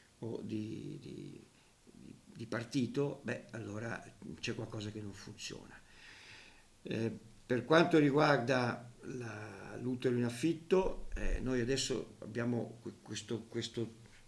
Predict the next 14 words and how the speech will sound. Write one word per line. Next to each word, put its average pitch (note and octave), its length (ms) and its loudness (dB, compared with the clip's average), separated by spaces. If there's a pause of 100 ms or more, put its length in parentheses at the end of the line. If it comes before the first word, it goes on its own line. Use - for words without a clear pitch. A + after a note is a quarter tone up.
(120)
tentativo B2 840 0
da A2+ 140 -2
parte C3 400 0
della A2+ 200 -2
magistratura, A2+ 1000 2 (460)
cioè A#2 160 -6
di A#2+ 80 2
introdurre B2 640 2
per A2+ 160 -2
via, A#2+ 260 0 (160)
di A#2+ 140 -2
legalizzare A#2+ 920 4 (340)
la, - 260 -10
la, - 480 -12